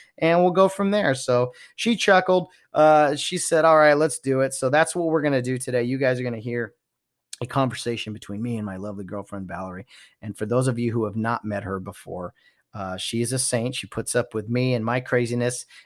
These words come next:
and me having multiple T Vs all over the place when, uh, big sports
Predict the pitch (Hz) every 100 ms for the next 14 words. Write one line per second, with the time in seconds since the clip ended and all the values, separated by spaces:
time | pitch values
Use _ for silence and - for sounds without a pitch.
0 | _ 107 110 127 131 120 113 131 143 139
1 | 127 127 147 135 143 131 135 139 131 131
2 | - 127 127 - 120 110 - - _ -
3 | 143 143 - - - 127 135 - -